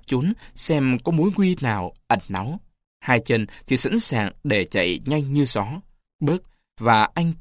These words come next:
trườn qua rừng mà không phát ra một tiếng động nào. Lỗ tai và lỗ mũi sẵn sàng báo động. Người ấy nghe ngóng và đánh hơi thính không thua gì Buck. Người lông lá có thể nhảy lên cây và đu mình từ cây này sang cây khác mà không bao giờ ngã,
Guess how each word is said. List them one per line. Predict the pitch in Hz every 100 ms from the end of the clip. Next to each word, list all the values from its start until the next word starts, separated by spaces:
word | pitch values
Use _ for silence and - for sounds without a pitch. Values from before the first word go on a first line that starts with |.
| -
trườn | 123 95
qua | - 143 143 135
rừng | 117 104 87 - -
mà | -
không | - 190
phát | - 262
ra | -
một | 175 110
tiếng | - 143 170
động | 95
nào. | 98 90 76 - _ _
Lỗ | 110 143
tai | - 143 127
và | 90
lỗ | 82 123
mũi | 117 151 190 -
sẵn | - 220
sàng | 233 - 78
báo | 104
động. | 143 104 - _ _ -
Người | 131 110
ấy | 117 156 185
nghe | 180 175
ngóng | 135 123 226 - -
và | -
đánh | 107 151 -
hơi | 156 147
thính | - 143 220
không | - 180
thua | 170 175
gì | 160 104
Buck. | - 123 - _ _ _ _ -
Người | 113
lông | 101 120
lá | 113 131 - -
có | 247
thể | 233 117 90
nhảy | 113 101 85
lên | 151
cây | 160 151 143 - _
và | 123 -
đu | 190 180
mình | 127 104 87 -
từ | 110
cây | 180
này | 139 98 80
sang | - 143
cây | 131 131
khác | - 196 - - -
mà | 107 92
không | - 170
bao | 160
giờ | - 90 -
ngã, | - 160